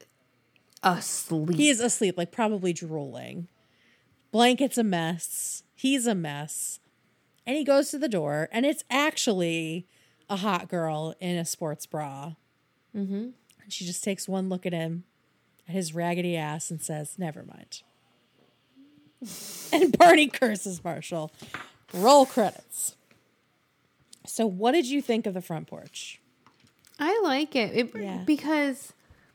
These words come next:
Speaker 1: I do this. Do you do this? Right? Like, I, we
Speaker 2: Yeah.
Speaker 1: have friends, and what,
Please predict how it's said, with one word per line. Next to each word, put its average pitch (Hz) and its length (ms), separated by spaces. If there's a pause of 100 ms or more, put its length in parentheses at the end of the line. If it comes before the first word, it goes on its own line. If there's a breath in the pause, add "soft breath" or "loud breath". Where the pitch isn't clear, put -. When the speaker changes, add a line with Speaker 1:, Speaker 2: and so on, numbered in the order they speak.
(800)
Speaker 1:
I 262 200
do 320 200
this. 190 320
Do 226 100
you 226 80
do 254 140
this? 285 400 (100)
Right? 226 280
Like, 214 160
I, 202 200
we 220 180
Speaker 2:
Yeah. 208 140
Speaker 1:
have 185 400
friends, 202 680
and 220 260 (960 soft breath)
what, 240 300